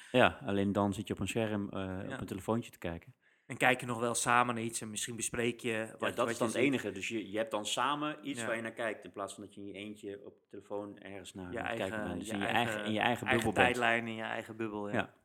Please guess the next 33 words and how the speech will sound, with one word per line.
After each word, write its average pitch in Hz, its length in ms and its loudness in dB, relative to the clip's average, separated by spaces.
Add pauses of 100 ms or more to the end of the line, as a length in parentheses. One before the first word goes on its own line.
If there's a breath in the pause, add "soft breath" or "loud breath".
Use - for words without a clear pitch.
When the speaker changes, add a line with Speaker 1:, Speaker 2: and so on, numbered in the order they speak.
Speaker 1:
ja, 104 120 -4
want 90 160 -2
als - 80 -4
je - 60 -4
inderdaad 95 280 -2
samen 104 340 4
nog 98 80 -2
iets 98 140 -6
kijkt, 110 260 4
kun 113 100 -2
je 107 60 2
nog 104 100 -2
samen 104 380 2
iets - 180 -8
vinden 110 360 4
van 90 240 -2
dat 87 220 0
wat 87 160 -6
je 107 60 -8
aan 92 80 -2
het 87 100 -6
kijken 92 300 -2
bent. 98 220 -2
En - 60 -8
Speaker 2:
Ja. 110 60 -6
Speaker 1:
kun - 100 -2
je 101 60 2
daar 98 100 0
nog 92 140 -6
over 101 240 -2
praten 107 440 4
in 95 120 -4
een, 95 280 -4